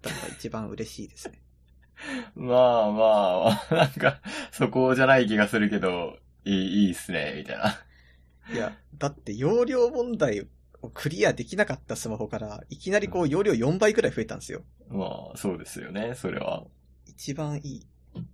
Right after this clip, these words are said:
Speaker 1: で、まあ、そうなった時にちょっと思ったんですけど、
Speaker 2: うん。
Speaker 1: これ、あの、私としては、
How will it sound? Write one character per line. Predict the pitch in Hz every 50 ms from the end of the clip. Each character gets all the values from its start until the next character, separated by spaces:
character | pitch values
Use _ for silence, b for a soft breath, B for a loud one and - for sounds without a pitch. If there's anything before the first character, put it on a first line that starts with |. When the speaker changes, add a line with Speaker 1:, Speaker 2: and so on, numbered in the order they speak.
| _ _ _ _ _ _ _ _ - B B B B _ - - _ _ _ _ _ -
Speaker 1:
で、 | 175 165 151
ま | 147 143 123 -
あ、 | - -
そ | - - - 170
う | 175
な | 214 226
っ |
た | - 165 -
時 | 147 147 - -
に | -
ち | - - 156
ょ |
っ | 151 -
と | - 117
思 | 98 107 123
っ | -
た | - - -
ん | 98 -
で | - 87
す | - -
け | 101
ど、 | 98 98 92 73 - - - _ _ -
Speaker 2:
う | 98
ん。 | 90 82 73 - - _ _ _ _ -
Speaker 1:
こ | - 151 143
れ、 | 185 185 185 190 160 - - _ -
あ | 131 131
の、 | 120 117 113 - - _ _ _ _ _
私 | - 131 151 151 277 320 - -
と | - 320 311
し | -
て | - 311
は、 | 214 113 117 113 98 - -